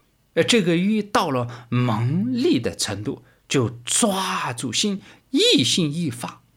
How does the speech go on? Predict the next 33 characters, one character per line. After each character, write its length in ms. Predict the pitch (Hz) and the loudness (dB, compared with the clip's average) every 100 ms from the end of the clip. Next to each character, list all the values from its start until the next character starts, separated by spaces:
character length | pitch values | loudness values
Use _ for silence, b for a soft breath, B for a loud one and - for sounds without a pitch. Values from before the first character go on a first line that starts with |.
| _ - | _ -6
哎， 140 | 101 | -4
其 160 | - 120 | -4 -4
他 120 | 123 | -2
丝 160 | - | -2
毫 140 | 139 95 | -4 -8
不 160 | - | -6
依， 220 | 120 127 B B - | -4 -4 B B -6
一 180 | 349 392 | 0 4
心 260 | - 185 | 4 4
圆 300 | 139 92 92 | 2 -2 -4
法 200 | - 117 - | -8 -10 -8
转 240 | 151 113 | -8 -8
的。 100 | - _ _ _ _ _ _ _ | -18 _ _ _ _ _ _ _
啊， 80 | 135 | 0
所 240 | 127 160 196 | 2 4 4
以 60 | |
呢， 140 | 190 185 | 2 0
这 120 | 247 | -2
个 120 | 220 | 0
欲 200 | 269 294 | 2 2
就 220 | 277 240 | 2 0
是 220 | 117 85 - - | -2 -8 -12 0
道 340 | 175 151 117 | 2 4 0
的 100 | 98 | -2
束 240 | 87 127 110 | -4 -4 -6
要， 180 | - - b b | -8 -16 b b
也 160 | 127 131 | 2 4
是 180 | 160 156 | 4 -2
动 420 | - - 202 180 | -6 2 4 6
力 160 | 165 | 2
的 280 | 147 92 - b b b _ | 0 -4 -6 b b b _
源 260 | - 127 92 | -2 -2 -2
泉。 280 | - - | -6 -8